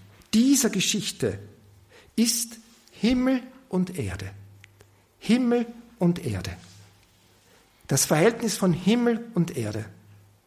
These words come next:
Himmel ist der Ort, den die Erbauer erreichen wollen, indem sie einen Turm bauen wollen. Es handelt sich also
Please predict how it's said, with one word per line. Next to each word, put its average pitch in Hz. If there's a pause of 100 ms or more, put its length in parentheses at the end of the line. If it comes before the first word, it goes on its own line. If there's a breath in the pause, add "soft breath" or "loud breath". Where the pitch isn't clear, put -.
(1080 loud breath)
Himmel 269 (1300 loud breath)
ist 220
der 165
Ort, 208
den 196
die 180
Erbauer 156
erreichen 180
wollen, 214
indem 190
sie 208
einen 220
Turm 233
bauen 120
wollen. 104 (1800 soft breath)
Es -
handelt 226
sich 214
also 208